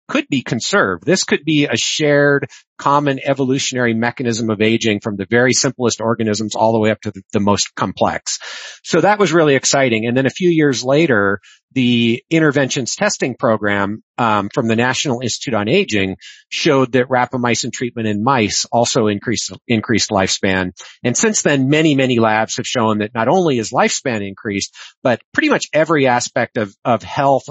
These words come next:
that you can measure in a mouse during aging is improved. So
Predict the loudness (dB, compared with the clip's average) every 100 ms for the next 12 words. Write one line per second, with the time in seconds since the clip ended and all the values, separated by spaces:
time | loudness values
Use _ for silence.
0 | -12 -12 -8 -8 -6 -2 0 2 2 2
1 | 0 0 0 0 0 -4 -4 0 0 2
2 | 0 -2 -6 -4 -2 -2 -4 0 2 0
3 | -4 -6 0 0